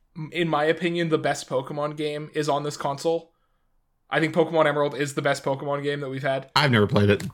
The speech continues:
Speaker 1: Um, that's disappointing. Have you played, like, Ruby or Sapphire at least?
Speaker 2: I played Ruby about, like,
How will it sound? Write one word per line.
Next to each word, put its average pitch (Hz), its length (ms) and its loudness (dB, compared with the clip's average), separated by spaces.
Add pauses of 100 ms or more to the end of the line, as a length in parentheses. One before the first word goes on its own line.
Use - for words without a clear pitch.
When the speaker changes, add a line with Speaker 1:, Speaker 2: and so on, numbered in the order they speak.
(100)
Speaker 1:
Um, 113 420 -2 (1120)
that's 156 220 2
disappointing. 156 480 -2
Have 175 100 4
you 190 100 4
played, 214 220 4
like, 226 340 2
Ruby 160 300 2
or 151 80 4
Sapphire 151 480 2
at 135 60 -6
least? 160 320 -6 (200)
Speaker 2:
I 143 100 6
played 220 220 6
Ruby 147 300 8
about, 120 340 6
like, 104 360 6